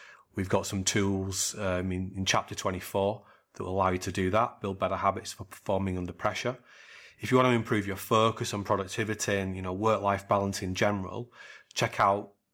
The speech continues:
uh, chapter twenty-five. We've got some great tools in there that allow you to do that and help you to understand more about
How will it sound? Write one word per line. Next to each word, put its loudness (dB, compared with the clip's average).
uh, -4
chapter 0
twenty-five. 0
We've -8
got 0
some 0
great 2
tools -4
in -2
there 4
that 0
allow 4
you -2
to -12
do -4
that 4
and -10
help -6
you -10
to -6
understand -2
more 0
about 2